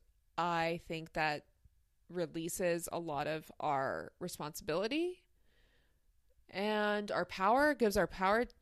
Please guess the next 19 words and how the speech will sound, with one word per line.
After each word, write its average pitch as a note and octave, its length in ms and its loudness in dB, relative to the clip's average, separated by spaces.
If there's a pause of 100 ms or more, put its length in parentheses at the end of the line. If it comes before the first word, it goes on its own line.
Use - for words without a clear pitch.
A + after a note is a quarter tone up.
away F#3+ 280 6
to G#3 180 -2
other E3+ 360 2 (920)
beings A#3 800 -4 (160)
and D3+ 160 -4
ag-, D#3+ 300 -4 (180)
you C#3 140 -6
know, F#2 160 -6 (1600)
other F#3+ 180 -2
people A#3 680 -6 (100)
where E3 340 0
it - 140 -6
doesn't G3 260 -2
belong D3 400 -8
there. C4+ 360 -4 (1600)
So B3 220 4
I A#3+ 80 4
think B3 340 -4
that G#3+ 400 4